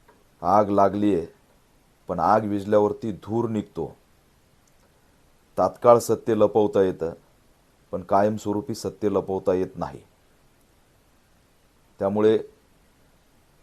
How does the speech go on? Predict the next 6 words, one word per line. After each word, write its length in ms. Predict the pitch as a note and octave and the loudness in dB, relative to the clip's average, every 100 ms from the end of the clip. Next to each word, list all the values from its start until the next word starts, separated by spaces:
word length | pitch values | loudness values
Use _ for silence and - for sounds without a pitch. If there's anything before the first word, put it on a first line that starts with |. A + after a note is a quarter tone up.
| _ _ _ - | _ _ _ -8
अजितदादा 580 | F2 G2 A2 A2 G#2+ G#2 | -6 -4 2 4 6 4
पवार 380 | G2+ G2+ G#2 - _ _ _ _ _ _ _ _ _ - | 4 4 2 -2 _ _ _ _ _ _ _ _ _ -8
यांचा 320 | G2+ G#2 A2+ | -6 0 0
मृत्यू 480 | G#2+ G#2 G#2+ A#2 F#2+ D2 _ _ _ _ _ - | 0 -4 -6 -6 -6 -6 _ _ _ _ _ -10
नैसर्गिक 680 | G2 G2 - A2 G#2 G#2+ G2 | -4 -4 -2 -4 -2 -6 -6
नाही 320 | F2 F2+ | -8 -8